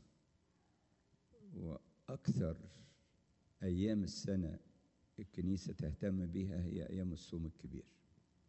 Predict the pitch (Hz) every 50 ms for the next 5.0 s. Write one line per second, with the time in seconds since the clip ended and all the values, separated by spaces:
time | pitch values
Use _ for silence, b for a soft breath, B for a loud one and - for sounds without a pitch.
0 | _ _ _ - _ _ _ _ _ _ _ b b b b b b b b b
1 | b b - - 98 101 107 117 107 - 107 98 107 110 104 - 85 87 82 -
2 | - - 85 92 101 104 101 90 87 87 90 90 90 92 95 82 85 76 - -
3 | 87 90 87 - - 73 - - 85 - - - - 92 92 90 90 - - 87
4 | 90 92 92 92 85 85 82 - 80 76 78 - - 82 87 92 92 98 90 -